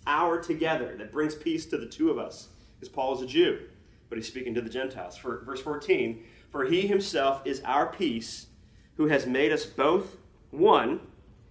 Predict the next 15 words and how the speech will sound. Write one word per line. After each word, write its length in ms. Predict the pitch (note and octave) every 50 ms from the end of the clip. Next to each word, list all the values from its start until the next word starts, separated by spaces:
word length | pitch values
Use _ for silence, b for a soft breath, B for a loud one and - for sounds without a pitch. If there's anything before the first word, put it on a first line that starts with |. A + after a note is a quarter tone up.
| - - -
and 80 | C#3
has 100 | C#3+ C3+
broken 420 | B2 - C#3 D3+ E3 - A#3+ A3+ G#3+
down 520 | G3 E3+ D3 C#3 C3 C3 C#3+ E3+ - - - - - -
in 140 | - C3 C#3+
his 180 | D#3+ E3 - -
flesh 640 | - - F3+ F#3+ F3+ - - - - - - - - - - _ - - - _ - - _ -
the 100 | - B2+
dividing 640 | C3+ C3+ A#2+ B2 C3 C#3 D3 D#3 F3 F3 E3+ D3 A#2
wall 280 | A#2+ A#2+ A#2+ B2+ C3
of 80 | C3 -
hostility." 580 | - B2+ - - - - D#3+ D3+ C3+ G#2+ G2+ - - - - - - - - -
Verse 200 | A#2 A#2 A2+ -
fir-, 340 | - - C#3+ C#3 C#3+ - - - -
ver-, 280 | - C3 C3 C3 -